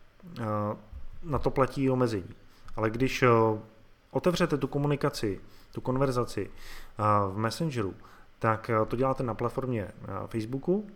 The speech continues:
A Facebook je správce těch dat, to znamená, že vy si je nemůžete jen tak vzít a, a odejít s nima, a, ale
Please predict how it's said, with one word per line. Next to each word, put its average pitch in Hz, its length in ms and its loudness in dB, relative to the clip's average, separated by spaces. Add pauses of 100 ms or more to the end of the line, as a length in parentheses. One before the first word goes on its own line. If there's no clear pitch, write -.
(760)
A 104 680 4
Facebook 120 480 0
je 117 320 2 (200)
správce 113 460 -2
těch 117 180 -4
dat, 123 340 -2
to - 120 -10
znamená, 104 380 -4
že 98 160 -4
vy 104 220 -6
si - 180 -6
je 107 60 -2
nemůžete 107 420 -2
jen 104 100 -2
tak 104 120 -2
vzít 98 300 -6
a, 113 200 0 (220)
a - 240 -8
odejít 107 240 -2
s - 60 -10
nima, 123 300 -2 (760)
a, 104 160 0 (120)
ale 113 180 2